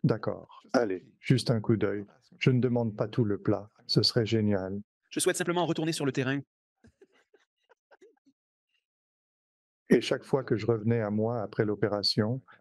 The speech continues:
Speaker 1: sans rien sentir, je me réveillais. Me trouvant en salle de réveil, ma toute première pensée était toujours, « Oh, allez, en avant. S'il vous plaît, je n'obtiens rien. »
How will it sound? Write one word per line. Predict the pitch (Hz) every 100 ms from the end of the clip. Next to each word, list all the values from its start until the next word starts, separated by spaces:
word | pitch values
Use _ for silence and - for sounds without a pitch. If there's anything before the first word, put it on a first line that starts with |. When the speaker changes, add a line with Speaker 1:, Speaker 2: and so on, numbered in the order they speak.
| _ _ 92 _ _ _ _ -
Speaker 1:
sans | - 131 117
rien | 113 117
sentir, | 113 101 101 123 120
je | 98
me | 107
réveillais. | 104 107 98 95 101 120 _ 110 110 101 _ _ -
Me | 123 110
trouvant | - 110 123 123
en | 107
salle | - 127 120
de | 107
réveil, | 101 98 107 123 175 -
ma | 123 113
toute | 131 127
première | 131 117 117 110
pensée | - 107 98 - 131 147 -
était | 110 - 107
toujours, « | 123 104 120 127 120 _ _ 143
Oh, | 113 117
allez, | 127 104 90 - -
en | 117 107
avant. | 101 104 131 190 - _ _ _ _ _ _ _ _ _ _ _ _ _ _
S'il | - 135 113
vous | 120
plaît, | 110 127 120 135 110
je | 117
n'obtiens | 110 110 - 117 104
rien. » | 107 107 104